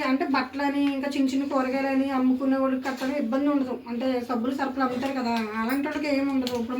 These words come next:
మాకుందే ఈ రెండు మూడు రోజులు యాప్లికాయలు పచ్చి వ్యాపారం, పళ్ళు సేల్స్ అవ్వక మొత్తం డ్యామేజీలు డాగులు వచ్చేసినాయండి. అటు ఇటు వెళ్ళేవాళ్ళు లేరు. ఫస్ట్ మళ్ళీ ఏదైనా కొంచెం లాంగ్ ప్రయాణం చేయాలనుకున్నా అక్కడికక్కడ ఆగిపోయారు కదా వర్షాల కారణంగా.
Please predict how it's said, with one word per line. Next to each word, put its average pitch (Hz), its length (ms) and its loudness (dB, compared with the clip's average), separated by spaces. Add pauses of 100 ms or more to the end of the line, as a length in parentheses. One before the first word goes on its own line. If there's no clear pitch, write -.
మాకుందే 269 480 2 (640)
ఈ - 100 0
రెండు 285 240 2
మూడు 320 240 0
రోజులు 320 240 0 (160)
యాప్లికాయలు 277 580 0
పచ్చి 277 220 -4
వ్యాపారం, 269 400 0
పళ్ళు 269 260 -2
సేల్స్ 262 360 0
అవ్వక 277 340 2
మొత్తం 262 240 -2 (120)
డ్యామేజీలు 247 580 -2
డాగులు 226 360 -4 (600)
వచ్చేసినాయండి. 247 640 0 (560)
అటు 269 200 2
ఇటు 285 180 6
వెళ్ళేవాళ్ళు 311 500 0
లేరు. 285 260 -2 (600)
ఫస్ట్ 254 340 -4 (400)
మళ్ళీ 277 280 0 (540)
ఏదైనా 285 320 0 (140)
కొంచెం 269 220 2 (180)
లాంగ్ 269 260 2
ప్రయాణం 294 400 0
చేయాలనుకున్నా 285 680 0
అక్కడికక్కడ 285 460 -2
ఆగిపోయారు 285 400 -2
కదా 262 120 -2 (100)
వర్షాల 285 300 -6
కారణంగా. 240 420 -2